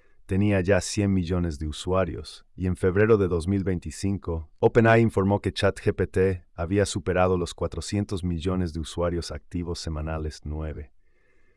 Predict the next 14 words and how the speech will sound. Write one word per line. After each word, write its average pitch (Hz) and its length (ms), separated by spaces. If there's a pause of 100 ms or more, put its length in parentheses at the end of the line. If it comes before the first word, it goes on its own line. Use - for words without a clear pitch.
(220)
Indudablemente 104 680
será 95 240
el 92 80
avance 92 340
tecnológico 87 680
que 90 140
más 90 200
dilemas 92 420
nos 85 120
planteará 80 540
en 80 80
los 73 120
próximos 80 560
años. 80 520